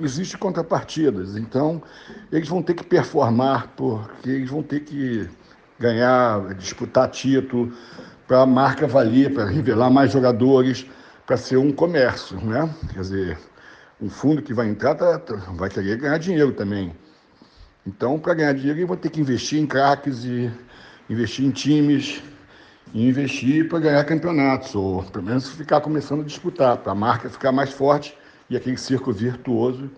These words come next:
é completado. Então, o que eu quero é isso. Então, a gente tem que pensar, o novo presidente do Botafogo tem que pensar no Botafogo social, como tratar melhor o sócio proprietário,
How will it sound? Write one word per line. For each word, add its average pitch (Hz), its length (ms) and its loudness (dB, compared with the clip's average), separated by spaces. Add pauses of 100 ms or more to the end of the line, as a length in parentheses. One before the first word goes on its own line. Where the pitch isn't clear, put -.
(540)
é 107 80 -6
completado. 107 800 -2 (680)
Então, 143 500 0 (880)
o 131 100 -8
que 175 100 -2
eu 170 80 2
quero 175 260 4
é 226 60 4
isso. 160 360 0 (880)
Então, 147 140 -4
a 160 60 -4
gente 151 200 -12
tem 151 140 -8
que 143 60 -10
pensar, 139 480 2 (360)
o 120 120 -4
novo 123 240 0
presidente 120 300 0
do 110 40 -2
Botafogo 107 640 -4 (480)
tem 131 140 -4
que 127 40 -8
pensar 135 400 -6
no 165 100 -6
Botafogo 156 460 -4
social, 131 840 2 (400)
como 151 220 2
tratar 127 320 4
melhor 117 220 2
o 117 40 0
sócio 113 240 -6
proprietário, 135 720 -2